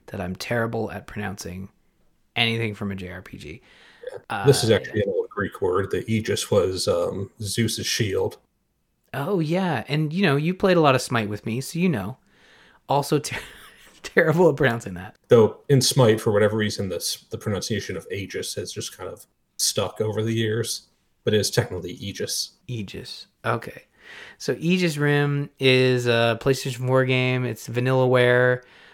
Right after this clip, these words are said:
Speaker 1: um, and, uh, Vanillaware in the sense that those are the developers. Uh, and this is a,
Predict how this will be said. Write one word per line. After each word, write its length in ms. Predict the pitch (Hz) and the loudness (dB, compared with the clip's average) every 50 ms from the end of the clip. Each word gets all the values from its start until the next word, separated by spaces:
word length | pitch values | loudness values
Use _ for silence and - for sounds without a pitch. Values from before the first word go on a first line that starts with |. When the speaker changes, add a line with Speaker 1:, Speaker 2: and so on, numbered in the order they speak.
| _ _ _ | _ _ _
Speaker 1:
um, 580 | 123 110 107 107 107 107 107 110 107 107 101 95 - | -6 -6 -4 -4 -6 -6 -6 -6 -6 -6 -6 -8 -8
and, 560 | 113 117 107 107 107 107 104 107 104 104 107 | -8 -6 -4 -4 -4 -4 -4 -6 -6 -6 -6
uh, 360 | 98 95 95 98 95 101 95 101 | -6 -6 -6 -8 -8 -10 -8 -4
Vanillaware 460 | 120 143 151 151 147 143 135 131 123 | -2 2 2 4 4 6 6 6 6
in 60 | 123 | 4
the 80 | 120 110 | 2 -2
sense 240 | - 120 110 104 110 | -4 -6 -6 -4 -4
that 100 | 107 104 | -4 -2
those 240 | 107 107 104 104 | -2 -4 -4 -6
are 40 | 101 | -8
the 80 | 104 87 | -12 -14
developers. 540 | 90 95 92 92 95 - - 92 - - - _ - - - - - - - _ _ | -12 -12 -12 -12 -12 -14 -14 -16 -18 -18 -20 _ -20 -20 -20 -20 -20 -20 -20 _ _
Uh, 340 | - 117 107 101 95 95 - - - | 0 2 2 2 2 0 -2 -4 -4
and 180 | 123 131 131 | -2 0 0
this 180 | 143 170 170 - | 0 -2 -2 -2
is 140 | 214 190 190 | 0 4 6
a, 460 | 180 170 170 170 165 160 160 151 | 6 6 8 6 6 6 4 2